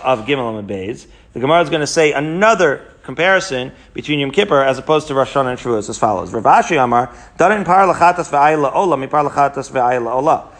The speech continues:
That the Yom Ki-, only Yom Kippur and the Yemei Miluim have the chatas and the ayil. Um, par, the, the par for the chatas and the ayil for the ola. Lafuki Rosh Hashanah ve'atzeres, the tarvayu olos ninhu,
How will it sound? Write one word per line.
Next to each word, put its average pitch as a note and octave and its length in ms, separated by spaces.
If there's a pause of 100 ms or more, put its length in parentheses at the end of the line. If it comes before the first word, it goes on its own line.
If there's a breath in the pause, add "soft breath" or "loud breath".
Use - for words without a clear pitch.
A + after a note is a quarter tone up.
(160 loud breath)
That C3 140
the C3+ 60
Yom C3+ 120
Ki-, - 160
only G#3 340
Yom D3+ 140
Kippur G3 240
and D3 140
the D3 60
Yemei D#3 220
Miluim E3 240
have C3+ 140
the C3+ 80
chatas D#3+ 560 (280)
and C#3+ 200
the C3 80
ayil. C3 460 (340 loud breath)
Um, B2+ 460 (220)
par, E3 300
the, C3 280
the B2 180
par D#3+ 240
for D#3 100
the A#2+ 60
chatas D#3 340
and C3+ 100
the A#2 40
ayil C#3+ 260
for C3+ 120
the A#2 100
ola. G#2+ 240
Lafuki G3+ 360
Rosh D#3+ 220
Hashanah F#3 180
ve'atzeres, D3+ 840 (340 loud breath)
the C#3+ 100
tarvayu F3 520
olos G#3+ 340
ninhu, G2 320